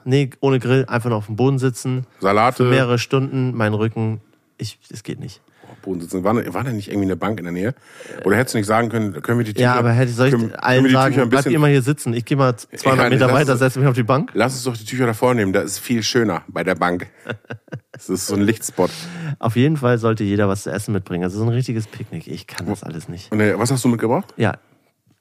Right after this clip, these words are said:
Speaker 1: Ich habe, ähm, so eine kleinen Spieße gemacht.
Speaker 2: Mhm.
Speaker 1: Ähm, und ich habe die tatsächlich auch selber gemacht. Und zwar habe ich, ähm,
Speaker 2: Jetzt kommt's.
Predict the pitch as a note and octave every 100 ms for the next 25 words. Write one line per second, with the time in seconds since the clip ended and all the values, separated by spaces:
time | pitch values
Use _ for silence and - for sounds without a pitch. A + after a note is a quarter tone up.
0 | - C3+ C3+ C#3 C#3 D3 D#3 D3+ - A#2+
1 | A#2+ A#2 A2 A#2 A2+ B2+ A#2+ - G3 -
2 | G#2+ F2 G#2 - - _ G2+ F#2+ B2+ D#3+
3 | G#2 G#2 G#2+ G#2+ B2+ B2+ D3 - C#3 B2+
4 | B2+ C3+ A2+ A2 C#3 A#2+ F#2 G2 - -
5 | - - A2+ - A#2 A#2+ C3 C3 - A#2+
6 | A2 A2 A2 G#2+ G#2+ _ - _ F#2+ F#2
7 | - E2 -